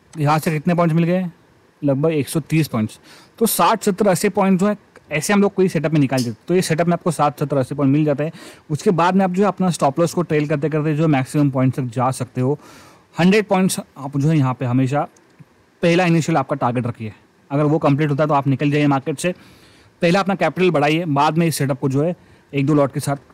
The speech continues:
दो लॉट के साथ करने लगे, बाद में तीन लॉट बढ़ाइए। ऐसे ऐसे आप जो है अपना slowly slowly अपना लॉट बढ़ाइए। तो काफ़ी simple सा setup है,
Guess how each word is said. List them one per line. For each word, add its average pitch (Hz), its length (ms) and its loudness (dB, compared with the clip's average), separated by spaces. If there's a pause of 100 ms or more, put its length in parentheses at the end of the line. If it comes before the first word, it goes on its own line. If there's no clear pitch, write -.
(140)
दो 165 200 2
लॉट 185 160 2
के 156 80 -8
साथ 151 100 -4
करने 135 180 0
लगे, 131 160 0
बाद 135 140 -2
में 147 100 0
तीन 165 200 0
लॉट 143 140 2
बढ़ाइए। 127 280 -2
ऐसे 139 240 -2
ऐसे 165 120 0
आप 156 160 -2
जो 165 60 0
है 175 60 2
अपना 156 180 -2
slowly 147 240 0
slowly 156 240 0 (180)
अपना 151 320 -2 (160)
लॉट 127 300 0
बढ़ाइए। 120 440 -2 (600)
तो 196 60 -4
काफ़ी 190 260 2
simple 185 320 2
सा 190 100 0
setup 165 300 0
है, 170 140 -2